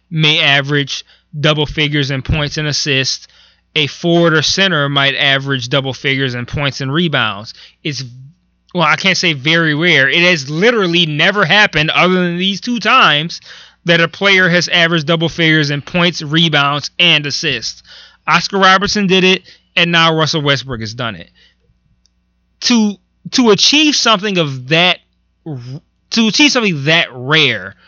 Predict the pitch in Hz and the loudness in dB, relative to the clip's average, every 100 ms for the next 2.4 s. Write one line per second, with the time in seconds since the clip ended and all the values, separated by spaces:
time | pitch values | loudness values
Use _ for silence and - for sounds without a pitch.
0 | _ _ _ _ _ _ _ _ _ _ | _ _ _ _ _ _ _ _ _ _
1 | _ _ _ _ _ - 214 196 196 _ | _ _ _ _ _ -4 0 0 -4 _
2 | - 208 196 | -4 0 0